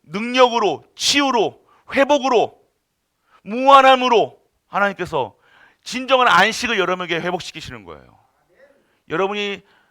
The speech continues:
저번 주에 말씀드렸죠. 있기 없-, 뭐, 없기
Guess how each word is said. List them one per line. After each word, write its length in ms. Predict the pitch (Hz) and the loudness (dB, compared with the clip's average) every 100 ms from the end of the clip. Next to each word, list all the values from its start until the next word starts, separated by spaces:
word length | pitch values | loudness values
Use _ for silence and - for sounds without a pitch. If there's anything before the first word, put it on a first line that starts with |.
| _ - | _ -6
저번 260 | 175 185 | -4 -4
주에 100 | 196 | -6
말씀드렸죠. 560 | 180 156 170 160 156 151 - | -6 -6 -10 -16 -14 -16 -16
있기 400 | 175 _ - 190 | -20 _ -12 -8
없-, 340 | - 143 _ | -8 -10 _
뭐, 220 | 143 156 143 | -14 -12 -10
없기 600 | - 143 _ _ 208 180 | -8 -10 _ _ -10 -10